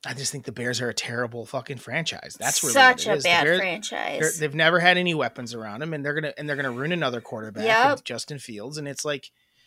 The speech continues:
Speaker 1: get him the fuck out of there. Like, the league, like, the league should be, if you're, if a team's,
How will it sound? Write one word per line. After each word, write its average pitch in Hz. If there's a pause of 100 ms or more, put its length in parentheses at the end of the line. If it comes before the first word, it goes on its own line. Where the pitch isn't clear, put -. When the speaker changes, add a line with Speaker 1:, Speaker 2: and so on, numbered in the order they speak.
(460)
Speaker 1:
get 151
him 196
the 180
fuck 214
out 214
of 123
there. 95
Like, 107 (480)
the 160
league, 190
like, 160
the 170
league 175
should -
be, 202 (120)
if 165
you're, 311 (100)
if -
a 220
team's, 339